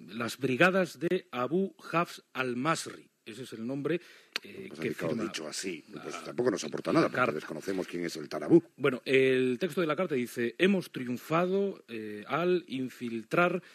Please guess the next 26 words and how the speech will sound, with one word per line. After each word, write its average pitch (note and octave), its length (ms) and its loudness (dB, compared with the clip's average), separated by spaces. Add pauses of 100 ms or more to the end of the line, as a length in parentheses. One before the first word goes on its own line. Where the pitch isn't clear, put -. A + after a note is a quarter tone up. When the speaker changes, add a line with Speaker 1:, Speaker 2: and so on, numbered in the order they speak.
(320)
Speaker 1:
eh, - 240 -16
al A#2 160 -2
infiltrarnos E3 640 0
en D#3+ 140 0
el D3 200 -4 (140)
corazón C#3+ 400 2
de E3 60 4
los D#3 160 2
cruzados C#3+ 680 -4
en A#2+ 160 -6
Europa, A#2+ 520 2
eh, F2+ 160 -16 (100)
ll-, A2+ 180 -6
llama C3 180 0
así, D#3+ 180 2
pues, A2+ 160 -6
a, - 80 -14 (240)
a - 40 -14
España, D#3 520 2
supongo, A#2+ 240 -4
al G#2 60 -4
Reino A2+ 140 -2
Unido, B2 160 2
etcétera, G2 300 -8 (240)
y C3 80 4
golpear E3+ 500 4